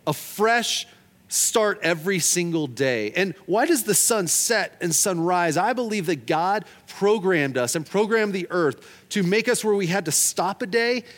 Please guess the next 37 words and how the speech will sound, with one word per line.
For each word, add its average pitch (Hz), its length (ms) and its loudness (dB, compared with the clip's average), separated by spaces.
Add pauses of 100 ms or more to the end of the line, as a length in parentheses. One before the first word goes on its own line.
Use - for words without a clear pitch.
(120)
and 151 160 -2
start 180 400 0
a 147 80 0
day, 131 220 0
because 156 300 0
every 226 260 2
day 196 200 4
is 135 180 0
new. 127 340 -4 (420)
Yesterday 247 600 2
may 226 140 0
have 214 100 2
been 185 160 0
terrible, 214 600 -2 (280)
but 190 200 -2
you 185 180 0
have 190 260 -2
today. 120 800 -2 (260)
You 170 140 2
have 196 120 2
a 165 80 0
new 156 500 0 (220)
day. 147 240 2
And 143 80 0
the 143 80 0
way 208 200 0
that 226 120 -2
we 170 220 -4
get 180 180 -4
fresh 185 640 -4 (240)
mercies 165 560 0
from 165 220 -4
God 127 380 -2 (100)
every 175 320 -4
single 160 440 -2
way, 120 200 -4 (420)
day 143 340 -4